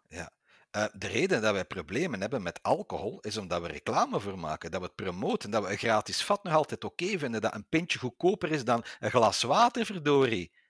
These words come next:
Daar kan ik mij druk in maken. Daardoor krijgen we problemen. Tabak evolueert heel goed.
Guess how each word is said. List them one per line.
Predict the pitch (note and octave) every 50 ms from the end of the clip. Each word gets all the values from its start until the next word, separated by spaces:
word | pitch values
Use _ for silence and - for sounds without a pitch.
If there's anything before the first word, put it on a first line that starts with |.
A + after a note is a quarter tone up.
| _ _ _ _ -
Daar | - G#2+ - -
kan | - - A#2 A#2
ik | G2
mij | G#2 A#2 B2+
druk | C#3 G#3 A#3 -
in | E3+ D3+
maken. | C3+ B2 - - - - - _
Daardoor | - - D#3+ A3 A#3 G#3+ A3+
krijgen | - - D#3 D3 C#3+
we | C3
problemen. | A#2+ A2+ G#2+ F#2+ G2 F#2+ F2 E2+ - - - - _ _
Tabak | - - A#3 G3+ G#3+ - - - _ _ -
evolueert | - E3+ D#3 E3 D3 C#3 D#3 G#3+ A#3+ F#3 C#3
heel | - D#3+ E3 C#3+ A#2+
goed. | - B3+ - - - -